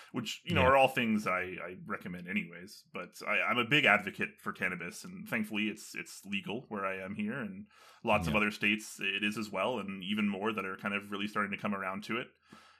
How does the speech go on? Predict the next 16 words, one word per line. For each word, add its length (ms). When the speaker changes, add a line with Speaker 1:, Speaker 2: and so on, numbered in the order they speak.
Speaker 1:
And, 420
um, 320
you 60
know, 80
it, 240
it's, 440
a 40
lot 160
of 100
people 240
think 460
that 180
cannabis 420
is 120
just 240
for 320